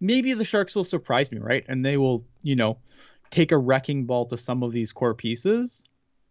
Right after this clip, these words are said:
But I, until I see it, I don't believe it. Like, until I see them starting to take a wrecking ball to some of these core pieces, like the guys that make up the core, i-,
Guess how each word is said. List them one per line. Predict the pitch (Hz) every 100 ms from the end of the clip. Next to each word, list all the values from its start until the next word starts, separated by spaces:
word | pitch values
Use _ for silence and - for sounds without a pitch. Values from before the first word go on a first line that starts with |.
| -
But | 113
I, | 113 - - _ _
until | 170 143 160 156
I | 143
see | - 131 143
it, | 202 - _
I | -
don't | 135 127 -
believe | 101 104 113
it. | - - _ _ _ _ _ _ _ _ _ _ _ _
Like, | 139 135
until | 156 127 185
I | 185
see | 170 170
them | 160 147
starting | - 151 151 143
to | 139
take | - 139 139
a |
wrecking | 110 110 139 135
ball | 135
to | 131
some | - 127 127
of |
these | 120 120
core | 120 120 120
pieces, | 110 117 196 240 240 - _ - - _ _ -
like | 127
the | 139
guys | 127 123 123
that | 127
make | 123 135
up | -
the | 107 110 117
core, | - 117 127 170 - _ _ _ _ _ - - - _ _ _ _ _ _ _ _
i-, | -